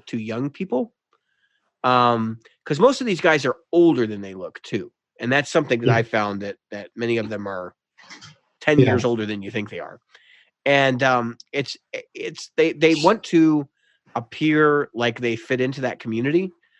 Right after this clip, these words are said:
Speaker 1: so that they can, the seventeen, eighteen, nineteen-year-olds will be, like, feel like they belong. Um, and that's just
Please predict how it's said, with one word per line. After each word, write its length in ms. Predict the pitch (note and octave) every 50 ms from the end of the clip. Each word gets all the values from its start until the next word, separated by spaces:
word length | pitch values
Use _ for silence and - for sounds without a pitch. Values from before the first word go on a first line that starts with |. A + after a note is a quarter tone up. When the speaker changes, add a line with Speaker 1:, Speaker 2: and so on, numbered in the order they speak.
| _ _ _ _ _
Speaker 1:
so 200 | - - C#3 C3
that 160 | C3 C3 A#2
they 100 | - C3
can, 280 | A#2+ - B2+ B2 A#2 G#2 _ _ _
the 80 | A#2 A2+
seventeen, 480 | - - D3+ C#3 C#3 C3+ - C#3+ C3 B2
eighteen, 500 | E2 A2 B2 B2 F#2+ B2 C3 B2 A#2+ A#2
nineteen-year-olds 920 | A#2 A2+ A2+ A2+ A2+ - B2+ A#2+ A#2 A2+ G#2+ G#2 G2+ G2+ G#2 G2 F#2 - -
will 140 | G#2 G#2 G#2
be, 260 | F#2+ G#2 G#2 G2+ F#2 _ _
like, 260 | G#2 G#2+ G2+ G2 _ _
feel 220 | _ A#2 A2 G#2
like 240 | G#2 G#2 G2+ F#2 _ -
they 140 | G2+ G#2
belong. 480 | G2 F2 F#2+ A2 C3 D3+ C#3+ G2+ D#2+ B1 _ _ _ _ _ _ _ _ _ _ _ _ _ _ _ _ _
Um, 500 | A#2+ B2 A#2+ A#2+ A#2 A2+ A2 G#2+ G#2+ A2+ _ _ _ _ B2
and 120 | D3+ E3
that's 160 | F3+ F#3+ F#3
just 200 | - G3+ - -